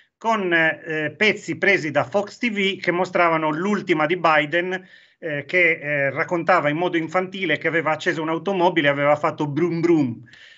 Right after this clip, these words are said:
E su questa cosa lo stavano prendendo in giro per mostrarlo come una leadership totalmente appannata. E forse è quello che sta acc-, accadendo nel mondo. C'è un, un Occidente che va come un sonnambulo verso la guerra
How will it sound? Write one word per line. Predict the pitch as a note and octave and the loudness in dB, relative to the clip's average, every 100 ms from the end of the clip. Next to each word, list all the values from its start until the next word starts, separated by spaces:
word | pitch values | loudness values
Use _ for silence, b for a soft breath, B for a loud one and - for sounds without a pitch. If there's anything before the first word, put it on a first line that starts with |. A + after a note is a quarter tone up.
| - | -2
E | - | 0
su | - | 0
questa | E3+ D#3 E3 | -2 -2 2
cosa | F#3+ D#3 | 2 2
lo | |
stavano | C#3 D3+ D3 | 2 0 0
prendendo | D3 D3+ D3+ D#3+ | -2 0 2 4
in | E3+ | 2
giro | C3 E3+ D3 | 4 2 2
per | A#2+ D#3+ C3+ B B B | -2 -6 -8 B B B
mostrarlo | - D#3 - E3+ F#3 E3+ D#3 | -8 -6 0 2 4 2 -2
come | E3 | -4
una | D3+ D3 | -4 -4
leadership | D#3 E3 D3+ E3 F3 D#3+ - D#3 - A#2+ | -6 -10 -8 -6 0 0 0 -8 -8 -8
totalmente | D#3 D#3 D3+ D#3 D3+ | -6 -4 -2 -2 0
appannata. | C#3 C3+ D3+ D3 C3 - D3+ | 0 0 -2 0 -2 -2 0
E | |
forse | A#3 A3 F#3 E3+ | 0 0 2 4
è | D#3+ | 2
quello | F#3 E3+ | 0 -2
che | D#3 | -2
sta | C#3+ D3 | -2 -2
acc-, | C#3+ D#3 G3 | -2 -4 -4
accadendo | D3+ E3+ E3+ D#3+ | -2 -2 -2 -2
nel | F3 | -2
mondo. | G#3 F3+ C#3 B2+ B2 B B B | -2 -2 -2 -4 -8 B B B
C'è | B - F#3+ F3+ - _ _ _ _ | B 2 4 2 -4 _ _ _ _
un, | G3+ F3 F3+ | -12 -10 -8
un | F3 F3+ | -4 -4
Occidente | F3+ F#3+ G3+ G3+ F#3 E3 | -2 0 2 2 0 -2
che | E3+ | -2
va | D3+ E3+ D#3+ | 0 2 0
come | F3 E3 | -4 -6
un | D#3+ | -8
sonnambulo | D#3+ E3 F3+ F3 D#3 D3+ D3 | -8 -4 -2 -2 -2 -2 -2
verso | D#3 D#3+ D#3+ C#3+ C#3 | -4 -6 -2 0 2
la | F3+ | 0
guerra | G#3 F3 F#3+ F3+ G3+ G#3 G#3 | 2 4 4 2 0 -2 -4